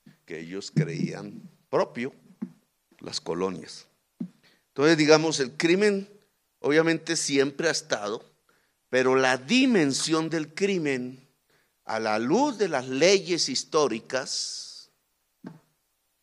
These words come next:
aparezcan o no desaparezcan, en la medida en que avanza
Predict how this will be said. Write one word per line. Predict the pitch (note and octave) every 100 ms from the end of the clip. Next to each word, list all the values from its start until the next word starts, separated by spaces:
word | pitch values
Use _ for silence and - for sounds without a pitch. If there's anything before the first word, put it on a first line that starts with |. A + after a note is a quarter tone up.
| _ _
aparezcan | - E2 - G2+ B2+ - C#3 A#2+
o |
no | G#2+ A2+
desaparezcan, | C3 C#3+ C#3 D3 C#3+ C#3+ - D3+ C#3+
en | B2+
la | A#2+
medida | A#2 A#2 C3+ D#3
en | E3+ D#3
que | C3+
avanza | A#2+ C3 D3 C#3+ D#3 D3 C#3+